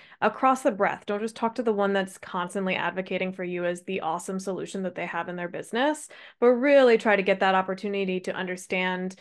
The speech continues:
the perspective of different levels of users. Um, and I say that as I'm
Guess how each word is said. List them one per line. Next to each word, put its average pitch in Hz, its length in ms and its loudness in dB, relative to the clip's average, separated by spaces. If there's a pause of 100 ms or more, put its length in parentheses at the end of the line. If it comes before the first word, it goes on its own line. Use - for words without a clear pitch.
(240)
the 202 60 2
perspective 196 680 -2
of 196 160 -2
different 185 320 -6
levels 190 340 -6
of 202 140 -4
users. 233 600 0 (300)
Um, 180 200 0
and 190 100 -2
I 190 60 0
say 196 180 0
that 190 120 2
as 190 180 -2
I'm 185 160 -6